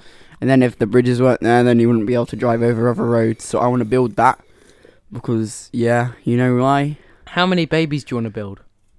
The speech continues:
Speaker 1: I wanna build an empire. I'm going to build my
Speaker 2: If you didn't know this,
Speaker 1: empire.
Speaker 2: I'm actually, um, sat next to,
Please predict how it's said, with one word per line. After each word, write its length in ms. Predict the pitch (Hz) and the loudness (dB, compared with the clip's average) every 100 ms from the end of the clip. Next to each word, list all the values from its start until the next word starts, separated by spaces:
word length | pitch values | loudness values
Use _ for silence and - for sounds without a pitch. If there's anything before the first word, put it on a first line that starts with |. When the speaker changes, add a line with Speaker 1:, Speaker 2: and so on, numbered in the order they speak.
| _ _ _ - _ _ _ - | _ _ _ -20 _ _ _ -18
Speaker 1:
I 640 | - - - - - - 143 | -16 -16 -20 -20 -20 -6 0
wanna 160 | 147 | 2
build 160 | 143 156 | 4 2
an 100 | 143 - | 0 0
empire. 580 | 139 143 131 110 110 - _ _ _ _ _ _ - - _ - - - _ - | 2 2 -2 -4 -6 -8 _ _ _ _ _ _ -20 -20 _ -20 -20 -20 _ -4
I'm 220 | 127 135 | -2 0
going 200 | 135 131 | 0 -2
to 80 | 120 | -2
build 280 | 127 131 113 | 0 0 0
my 480 | 120 139 139 123 - _ _ _ _ - | 0 2 2 2 -4 _ _ _ _ -20
Speaker 2:
If 120 | 151 | -8
you 120 | 190 | -6
didn't 140 | 185 | -4
know 120 | 165 147 139 | 0 4 4
this, 180 | 131 123 | 4 0
Speaker 1:
empire. 140 | 113 | 2
Speaker 2:
I'm 200 | 165 165 | 2 2
actually, 640 | 175 175 170 180 165 151 - | 2 0 -2 -4 -2 -4 -4
um, 500 | 143 135 131 127 123 _ _ _ _ _ _ _ _ _ _ - | 0 0 0 -4 -8 _ _ _ _ _ _ _ _ _ _ -20
sat 320 | - - 156 | -8 -2 0
next 400 | 151 143 - - - | -2 -6 -8 -14 -6
to, 360 | 139 123 120 | -4 -2 -6